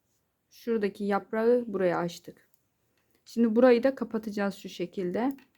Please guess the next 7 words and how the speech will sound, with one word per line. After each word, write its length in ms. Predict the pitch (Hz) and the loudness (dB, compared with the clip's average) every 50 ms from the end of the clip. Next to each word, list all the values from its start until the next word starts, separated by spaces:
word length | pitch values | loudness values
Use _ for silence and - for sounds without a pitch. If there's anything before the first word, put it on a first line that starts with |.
| _ _ _ _ _ _ _ _ _ _ | _ _ _ _ _ _ _ _ _ _
O 100 | - 240 233 | 2 2 4
yüzden 520 | 226 220 208 196 208 208 214 226 233 220 | 4 2 0 0 0 0 2 2 2 4
bir 240 | 226 247 247 247 254 | 4 2 2 2 0
tane 520 | - 208 190 190 202 220 226 233 220 - _ _ | -2 -2 0 0 0 0 -2 -4 -6 -10 _ _
ters 340 | - 220 196 180 185 180 - - | -6 -4 -4 -2 -4 -6 -8 -4
ördüm 400 | 180 185 175 170 170 175 170 165 | -2 -2 -2 -2 -2 -4 -4 -4
bakın. 500 | 170 170 - 233 240 269 269 262 - | -6 -4 -2 0 0 0 0 -2 -10